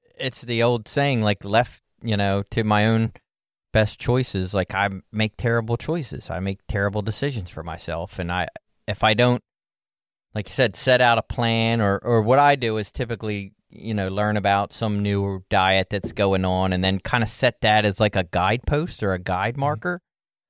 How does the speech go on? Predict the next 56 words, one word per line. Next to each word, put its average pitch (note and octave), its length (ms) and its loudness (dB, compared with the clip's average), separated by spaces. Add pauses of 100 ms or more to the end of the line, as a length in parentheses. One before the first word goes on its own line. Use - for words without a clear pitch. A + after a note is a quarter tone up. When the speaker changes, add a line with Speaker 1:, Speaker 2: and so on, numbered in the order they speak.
Speaker 1:
Um, G2 340 2
because C#3 300 0
if E3 140 -2
not, C3+ 420 2 (560)
you A2+ 180 -8
know, C3+ 500 0 (100)
fucking C3+ 400 -2
Rita's C3+ 320 -2
every C#3 240 0
day C#3+ 220 0
sounds C#3+ 380 -2
great. A2+ 480 -4 (140)
<laughs> - 160 -20
Like D#3 120 4 (260)
Speaker 2:
I C#3+ 520 2
don't B2 260 2
like E2+ 160 -2
Rita's. F2 460 -6 (120)
Speaker 1:
Well, G#2+ 360 0
Speaker 2:
Cold C#3+ 260 4
Stone F2+ 360 -8
sounds G#2 180 -8
Speaker 1:
yeah, G2 240 2
there A#2+ 200 2
you A2+ 80 0
go. A2 100 0
Speaker 2:
delicious. F#2+ 120 -2
Speaker 1:
Go B2 140 4
Cold E3+ 280 -4
Stone F#2+ 260 -4
every F#2 180 -6
day G2 140 -2
sounds A#2 360 -4 (360)
just C#3 220 -6
as C3+ 140 -6
great. C#3 240 -4
<laughs> A#2 80 2
Speaker 2:
Hell A#2+ 140 2
Speaker 1:
Like, A#2+ 340 2
Speaker 2:
yeah. A#2+ 300 0 (500)
Speaker 1:
and A#2+ 100 4
I F#3+ 80 6
can E3+ 160 -2
justify, E3+ 420 -2
you D3+ 100 0
know, D3 140 4
I'll C#3 120 6
justify, C3 580 2
"Oh, F3 60 8
I G#2+ 140 6
worked G2+ 300 0
hard, B2+ 360 6
I A2 140 4
did G#2+ 200 -4
this, B2 380 2
I, G#2+ 100 4